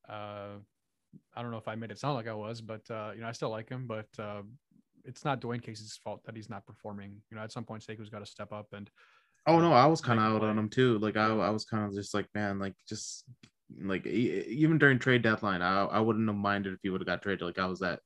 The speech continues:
Speaker 2: that low on him at that point. Like, I was just like, "Get him off the team, like, whatever, I don't care. Like, if he gets traded
Speaker 1: <laughs>
Speaker 2: to bring back something else, like, that's fine." But then I had to, like, sit <laughs> down and, like,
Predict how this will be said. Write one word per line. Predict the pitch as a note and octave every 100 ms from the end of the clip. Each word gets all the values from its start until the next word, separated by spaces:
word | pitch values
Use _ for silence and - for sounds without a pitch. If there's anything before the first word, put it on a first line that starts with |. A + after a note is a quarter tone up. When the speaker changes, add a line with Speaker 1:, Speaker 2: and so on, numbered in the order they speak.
| -
Speaker 2:
that | F#2+ F#2
low | F#2+ F#2+
on | F2
him | F2+ F2+
at | F#2
that | F#2 -
point. | F2+ F2+
Like, | F2+ F#2
I |
was | F#2+ F2+
just | F2
like, | F2 - - - -
"Get | A2+
him | B2+
off | A#2+ -
the | -
team, | - A2+ A2+
like, | A2
whatever, | A2+ A2+ G#2 G#2+
I | A2
don't | G#2
care. | G2 G#2+ G2+
Like, | G2+ F#2+
if | -
he |
gets | G#2+ G#2
traded | - G#2 G#2 G#2+
Speaker 1:
<laughs> | C#3 - - - -
Speaker 2:
to | C3
bring | A#2 A2+
back | A2 G#2+
something | - G#2 G#2+ G#2
else, | G#2 G#2
like, | G2
that's | G2 F#2+
fine." | - F#2+ F#2+
But | F#2+ A2 - - - -
then | A#2+ A#2+
I |
had | A#2
to, | G#2+
like, | G#2+ -
sit | A#2 -
<laughs> |
down | A#2+ - G#2+
and, |
like, | G#2